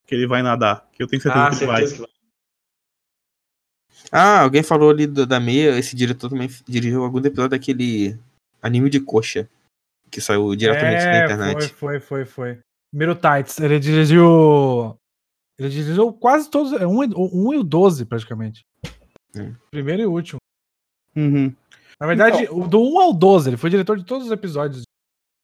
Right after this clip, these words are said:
Speaker 3: Ele,
Speaker 4: Primeiro Tights.
Speaker 3: ele dirigiu todos os episódios,
Speaker 4: Ah, não,
Speaker 3: basicamente.
Speaker 4: não!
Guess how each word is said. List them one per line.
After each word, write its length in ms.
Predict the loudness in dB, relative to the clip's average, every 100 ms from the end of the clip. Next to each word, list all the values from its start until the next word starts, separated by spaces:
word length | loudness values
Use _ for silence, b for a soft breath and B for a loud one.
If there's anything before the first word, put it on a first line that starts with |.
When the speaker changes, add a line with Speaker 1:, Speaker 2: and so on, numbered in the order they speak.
| _ _ _ _ -2
Speaker 3:
Ele, 220 | 0 0
Speaker 4:
Primeiro 60 | -2
Tights. 220 | -2 0
Speaker 3:
ele 100 | 2
dirigiu 320 | 2 4 4
todos 180 | 2 0
os 60 |
episódios, 320 | -2 0 4 4
Speaker 4:
Ah, 80 | 6
não, 160 | 6
Speaker 3:
basicamente. 160 | 6 6
Speaker 4:
não! 340 | 6 4 2